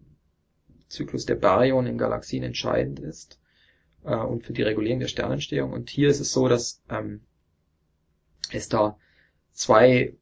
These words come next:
konkurrierende Ideen vielleicht gibt, oder dr-, nicht nur zwei, aber, oder drei. Das Klassische ist, dass die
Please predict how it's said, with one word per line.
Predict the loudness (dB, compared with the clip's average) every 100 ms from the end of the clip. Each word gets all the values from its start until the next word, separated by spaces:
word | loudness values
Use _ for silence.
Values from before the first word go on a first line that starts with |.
| _
konkurrierende | 0 2 4 4 4 4
Ideen | 2 4 4 4
vielleicht | 0 -2 -2 -2
gibt, | -8 -10 _ _ _ -8
oder | -4 -4
dr-, | -6 -10
nicht | -12 -12 -8
nur | -8
zwei, | -8 -4 -2 0
aber, | 0 -2 -4
oder | -4 -4
drei. | 0 2 2
Das | 0 -10 -8
Klassische | -4 -4 -4 -8
ist, | -8 -6
dass | -6 -6 -10 _ -6
die | -6 -6